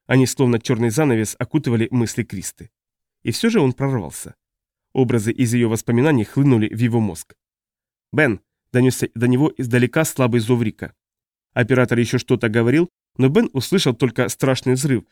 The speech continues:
с которым антидот вошёл в его тело. Зов пронизывал всё тело, и тем не менее Бен ощущал, как Рика теребит его, пытаясь привести в себя.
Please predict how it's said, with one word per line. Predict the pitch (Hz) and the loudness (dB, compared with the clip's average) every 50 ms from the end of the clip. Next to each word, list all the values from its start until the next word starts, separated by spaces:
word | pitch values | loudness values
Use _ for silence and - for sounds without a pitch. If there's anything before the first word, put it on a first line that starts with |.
| _ _ _ | _ _ _
с | - | -8
которым | - 135 123 - 143 131 123 - | -4 -4 -2 0 2 2 2 2
антидот | - 131 123 - 135 127 151 165 - | 0 -2 -2 -2 -2 -2 -2 -2 -2
вошёл | - 123 123 - - 131 117 | -2 -4 -2 -2 -2 -2 -2
в | 110 | -2
его | 110 117 120 117 131 | -2 -2 -2 -2 -4
тело. | 131 - - 101 90 82 113 - _ _ _ _ _ _ _ _ _ _ _ _ | -4 -6 -8 -8 -8 -10 -12 -18 _ _ _ _ _ _ _ _ _ _ _ _
Зов | - 123 110 143 139 120 | -10 -2 0 2 2 2
пронизывал | - 131 123 135 139 123 120 123 120 117 | 0 0 0 2 2 0 0 -2 -2 -2
всё | - - 131 | -4 -4 -6
тело, | 113 - - 170 135 101 - _ _ _ _ | -4 -2 0 0 0 -2 -4 _ _ _ _
и | - 127 | -8 -6
тем | - 214 208 185 | -2 -2 0 2
не | 156 | 4
менее | 151 170 170 151 123 - - | 4 4 4 4 2 2 0
Бен | 123 127 143 135 - - | 0 0 0 0 0 -2
ощущал, | 123 - - 135 123 - - 170 175 170 _ _ _ _ | -6 -6 -6 -6 -6 -4 -2 -2 -2 -2 _ _ _ _
как | - 135 - - | -4 -2 0 0
Рика | 151 180 - 131 | -2 0 -2 -2
теребит | - - 127 123 117 110 - 151 - | -2 0 0 0 0 0 -4 -4 -4
его, | 131 107 110 | -4 -4 -2
пытаясь | 95 - 120 - 131 123 117 - | -4 -4 -4 -2 -2 -2 -2 -2
привести | - 113 120 120 113 - - 120 | -4 -4 -2 -2 -4 -4 -6 -8
в | 110 | -6
себя. | - - 123 98 92 73 - | -6 -8 -8 -10 -10 -14 -16